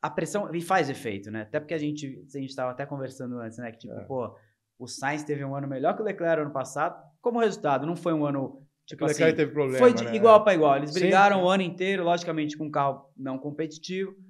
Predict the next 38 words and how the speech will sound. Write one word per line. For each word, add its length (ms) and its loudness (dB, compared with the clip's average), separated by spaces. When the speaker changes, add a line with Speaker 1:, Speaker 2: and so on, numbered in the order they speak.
Speaker 1:
É, 60 -8
era 240 0
outra 260 -2
mentalidade, 760 0
a 40 -8
pressão 360 -10
de 100 -10
vencer 680 -6
é 80 -14
diferente. 500 -6
A 40 -8
hora, 160 -8
a 60 -8
hora 160 -4
que 80 -18
você 220 -16
tem 120 -14
um 120 -14
carro, 260 -8
né, 180 -12
que 80 -20
você 80 -20
tem 140 -16
que 140 -20
vencer, 480 -10
a 80 -10
pressão 340 -4
é 40 -2
outra. 380 -2
E, 80 -10
pô, 240 0
é, 160 0
é... 640 -6
você 180 -10
vê 140 -6
que 160 -10
um 240 -6
começou, 800 -6